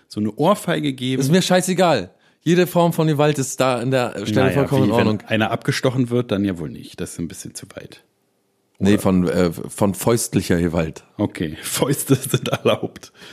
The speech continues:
Speaker 2: Genau.
Speaker 1: Okay. Und wenn eine Frau, die ein bisschen, wenn eine Frau einen Mann hauen will, die aber
Speaker 2: Ja.
Speaker 1: zu schwach ist und dem das gar nichts ausmachen würde, dann ist in jedem Waggon einer, so ein Helfer, so ein ziviler Helfer, der dann kommt und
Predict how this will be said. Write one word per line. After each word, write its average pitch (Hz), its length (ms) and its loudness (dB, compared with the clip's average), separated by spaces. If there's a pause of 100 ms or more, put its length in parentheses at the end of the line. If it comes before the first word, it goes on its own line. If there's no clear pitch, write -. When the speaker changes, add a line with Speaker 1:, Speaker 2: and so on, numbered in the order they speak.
(340)
Speaker 2:
Genau. 113 260 0
Speaker 1:
Okay. 101 320 0 (200)
Und 135 140 2
wenn 151 120 4
eine 165 80 2
Frau, 156 440 2
die 156 280 0
ein 139 120 2
bisschen, 135 380 0
wenn 120 100 0
eine 117 60 2
Frau 117 260 0
einen 165 100 2
Mann 147 280 0
hauen 107 320 0
will, 143 240 0 (400)
die 123 100 2
aber 110 140 2
Speaker 2:
Ja. 92 80 2
Speaker 1:
zu 104 100 2
schwach - 380 -2
ist 104 180 -2
und 117 160 -2
dem 120 160 2
das 117 120 -4
gar 107 100 0
nichts 110 160 -2
ausmachen 127 400 0
würde, 127 240 2 (260)
dann 110 140 0
ist - 160 -8
in 110 120 0
jedem 156 320 0
Waggon 131 360 2
einer, 143 480 0
so - 100 -2
ein 110 80 4
Helfer, 139 400 0
so 101 80 -4
ein 95 60 -2
ziviler 135 420 -4
Helfer, 127 500 -2 (320)
der 113 120 2
dann 113 120 0
kommt 170 240 0
und 135 200 -2